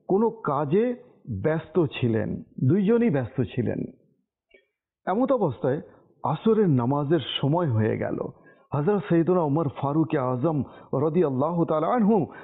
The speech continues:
হযরত সৈয়দনা উসমান গনি রাদিয়াল্লাহু তাআলা আনহুকে সামনে এগিয়ে ইমামতি করার জন্য বললে, হযরত সৈয়দনা উসমান গনি রাদিয়াল্লাহু তাআলা আনহু আরজ করলেন,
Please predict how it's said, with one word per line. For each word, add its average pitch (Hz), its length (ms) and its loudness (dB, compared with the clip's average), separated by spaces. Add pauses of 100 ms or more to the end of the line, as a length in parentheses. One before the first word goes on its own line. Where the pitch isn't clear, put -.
(120)
হযরত 202 340 0
সৈয়দনা 214 360 2
উসমান 247 560 0
গনি 208 300 4 (320)
রাদিয়াল্লাহু 143 640 2
তাআলা 135 200 -2
আনহুকে 147 840 0 (1120)
সামনে 151 460 0
এগিয়ে 143 640 0 (200)
ইমামতি 147 460 2
করার 123 360 -2
জন্য 120 400 0 (400)
বললে, 147 420 2 (760)
হযরত 196 400 0
সৈয়দনা 202 500 2 (580)
উসমান 220 500 2
গনি 165 240 2
রাদিয়াল্লাহু 147 600 2
তাআলা 135 240 0
আনহু 131 240 2 (100)
আরজ 127 320 0
করলেন, 123 380 0